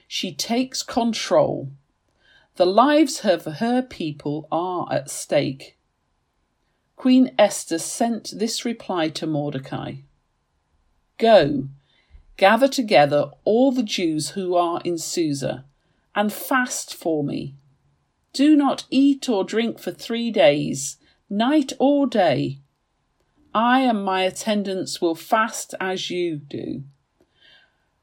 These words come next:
When this is done, I will go to the king, even though it is against the law.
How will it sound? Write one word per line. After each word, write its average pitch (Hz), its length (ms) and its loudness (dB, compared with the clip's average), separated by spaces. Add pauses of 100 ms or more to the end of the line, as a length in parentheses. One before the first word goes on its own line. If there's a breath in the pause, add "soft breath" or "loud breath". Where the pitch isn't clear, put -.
(120)
When 247 320 6
this 269 220 2
is 247 160 2
done, 190 460 2 (320)
I 190 240 4
will 175 220 2
go 220 340 4
to 214 180 -2
the 175 120 0
king, 143 580 -6 (420)
even 247 400 6
though 208 160 8
it 190 220 0
is 180 140 -4
against 208 600 0
the 202 80 -4
law. 139 540 -4